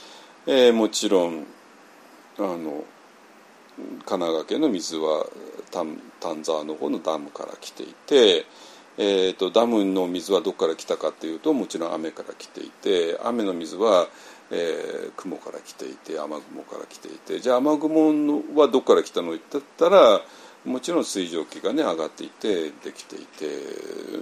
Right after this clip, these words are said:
で、じゃあその、あの、となるとどういうことかというと、水は循環してるよね。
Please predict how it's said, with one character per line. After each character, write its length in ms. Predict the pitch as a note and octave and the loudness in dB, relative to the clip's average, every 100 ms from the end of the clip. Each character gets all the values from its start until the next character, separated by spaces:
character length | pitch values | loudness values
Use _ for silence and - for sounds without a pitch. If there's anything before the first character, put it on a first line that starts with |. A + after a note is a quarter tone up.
| - B2+ C#3 | -8 -4 2
で、 240 | F3 D#3+ | 6 8
じ 200 | C3 C3+ | 6 8
ゃ 40 | B2 | 6
あ 60 | |
そ 120 | G#2+ A2 | 6 4
の、 320 | G#2 F#2+ F#2 - - - - - | 6 4 2 -10 -20 -20 -20 -10
あ 140 | G#2+ G2 | -2 0
の、 720 | F#2+ F2+ F2 E2+ E2 E2+ - - - - - - - - - F2+ G2 - - - | 2 0 -2 -4 -4 -6 -8 -10 -12 -14 -14 -10 -10 -8 -8 -8 -8 -10 -16 -6
と 140 | F#3+ | -2
な 140 | G3 G3 | 2 4
る 120 | E3 | 2
と 120 | B2 | -2
ど 160 | A2 C3+ | 0 0
う 40 | |
い 80 | G#2+ | 0
う 40 | |
こ 120 | - F2+ | -4 -6
と 100 | E2+ | -2
か 140 | E2 | -4
と 120 | - | -4
い 60 | E2+ | -8
う 20 | |
と、 120 | F2 | -8
水 300 | F2 F#2 A2 | -8 -8 -6
は 140 | C3 A#2+ | -6 -6
循 300 | G#2+ G2 A2 | -6 -6 -6
環 240 | B2+ B2+ | -10 -10
し 100 | B2+ | -10
て 220 | - C3+ C#3+ | -8 -8 -8
る 160 | F2 | -8
よ 100 | D#2+ | -10
ね。 320 | D2+ D#2 F2 | -12 -14 -16